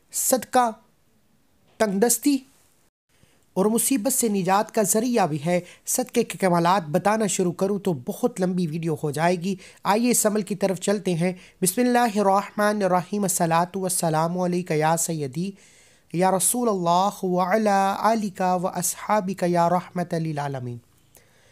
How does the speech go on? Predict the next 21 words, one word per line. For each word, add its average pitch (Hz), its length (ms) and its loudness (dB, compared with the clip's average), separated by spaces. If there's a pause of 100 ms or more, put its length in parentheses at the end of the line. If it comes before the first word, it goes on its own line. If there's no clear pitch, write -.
(280)
अल्लाह 208 160 4
वालों, 226 240 4
माह 247 220 0
रजब 214 320 0
के 247 120 -2
महीने 208 360 0
में 220 140 0
एक 226 320 0
अंडे 208 300 0
का 185 160 0
सदका 202 340 0
और 196 100 0
एक 190 180 -4
तस्बीह 190 320 -2
को 185 140 -4
बताए 165 360 0
गए 190 140 -4
तरीके 160 380 -2
से - 140 -4
पढ़ना 185 300 -2
है। 156 200 -6